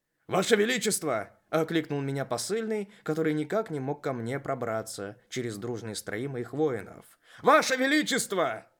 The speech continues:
Снова, применив магию воздуха и немного земли, я подлетел к этому гонцу. Он даже не ожидал этого. Несколько испугался, подскочив на месте, но быстро взял себя в руки и начал докладывать весьма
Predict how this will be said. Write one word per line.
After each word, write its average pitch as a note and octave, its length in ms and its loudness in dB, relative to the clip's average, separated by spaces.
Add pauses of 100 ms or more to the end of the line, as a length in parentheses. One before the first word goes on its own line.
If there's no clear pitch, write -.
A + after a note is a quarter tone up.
(400)
Снова, G#3 800 0
применив C#3 440 -2
магию A#2+ 400 -4
воздуха D3 840 -4
и C3+ 60 -8
немного A#2 360 -4
земли, B2+ 580 -6 (260)
я G3+ 140 4
подлетел D3 560 -2
к - 40 -8
этому A#2+ 240 -2
гонцу. A#2+ 600 -8 (140)
Он G3 220 2
даже A#3 320 2
не A3+ 120 2
ожидал G3 560 0
этого. - 460 -6 (180)
Несколько D#3+ 500 0
испугался, F#3+ 640 0
подскочив C#3+ 480 -4
на F#3+ 80 -2
месте, A#2+ 560 -4 (140)
но C#3 100 -2
быстро C3 400 0
взял A2 300 -2
себя G#2 300 -4
в G2 80 -8
руки F#3 360 -2
и C#3+ 160 -6
начал B2 360 -4
докладывать E3 640 -4
весьма D3+ 540 -4